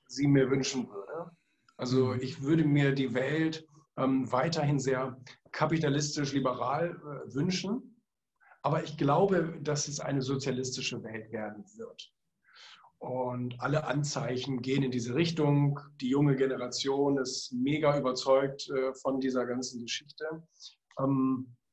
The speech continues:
Speaker 1: bedeutet, glaube ich, dass die das versuchen werden. Natürlich werden sie dabei scheitern, werden viel Armut produzieren und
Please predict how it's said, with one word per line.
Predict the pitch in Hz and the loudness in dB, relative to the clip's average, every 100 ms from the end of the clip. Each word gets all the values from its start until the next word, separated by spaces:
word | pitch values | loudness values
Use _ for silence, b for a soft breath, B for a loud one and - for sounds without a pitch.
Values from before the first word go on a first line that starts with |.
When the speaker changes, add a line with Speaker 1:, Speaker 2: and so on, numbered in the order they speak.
| _ _ - | _ _ -12
Speaker 1:
bedeutet, | 113 131 127 147 151 151 | -4 0 4 4 2 -2
glaube | 139 131 143 | 2 2 2
ich, | 139 - | 0 -2
dass | 139 - | -6 -4
die | 135 | -4
das | 123 - | -4 -6
versuchen | 131 117 156 196 190 | -4 -2 0 0 0
werden. | 175 170 180 185 | 0 2 2 2
Natürlich | 139 - 190 233 170 | 0 0 0 2 2
werden | 151 147 | 2 2
sie | 143 | 2
dabei | 131 123 | 0 0
scheitern, | 120 139 147 170 165 156 | -2 0 0 0 -2 -2
werden | 139 131 - | -4 -4 -8
viel | - 165 160 | -8 -4 -2
Armut | 143 160 170 165 165 | 0 0 0 -2 -4
produzieren | - 139 135 - 143 143 139 | -8 -8 -8 -6 -4 -2 -2
und | 123 | -6